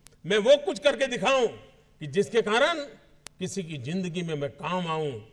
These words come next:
मैं वो कुछ करके दिखाऊं कि मेरे देश को एक कदम आगे ले जाने में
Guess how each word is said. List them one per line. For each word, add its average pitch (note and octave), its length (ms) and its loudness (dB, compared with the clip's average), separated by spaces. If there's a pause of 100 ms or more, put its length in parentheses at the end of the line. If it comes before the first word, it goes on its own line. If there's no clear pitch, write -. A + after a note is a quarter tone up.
(220)
मैं C3 160 -6
वो D#3+ 200 -2
कुछ F#3+ 200 -6
करके D3 280 -8
दिखाऊं E3+ 400 -4
कि - 460 -16
मेरे C#3 240 -6
देश D#3 280 -4
को A3+ 560 0
एक A3 340 4
कदम E3+ 260 -8
आगे D3+ 260 -6
ले D3 160 0
जाने C#3 280 -6
में G#3 300 0